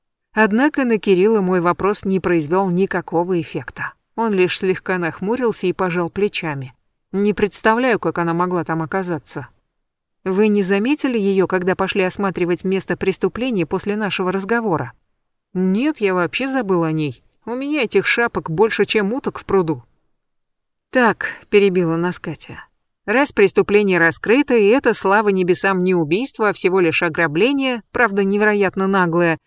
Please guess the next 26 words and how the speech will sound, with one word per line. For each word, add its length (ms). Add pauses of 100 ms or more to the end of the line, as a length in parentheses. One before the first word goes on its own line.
(360)
но 180
все 220
равно 340
можно 420
выдохнуть. 680 (420)
Бизнесу 640
ничего 560
не 140
угрожает». 760 (440)
«Поддерживаю», 800 (240)
кивнул 400
Кирилл. 440 (280)
«Но 280
как 240
быть 180
дальше? 500 (240)
Нам 280
нужно 280
провести 500
еще 260
два 160
сеанса». 560 (600)
«Ну, 540
раз 260
такое 460
дело», 520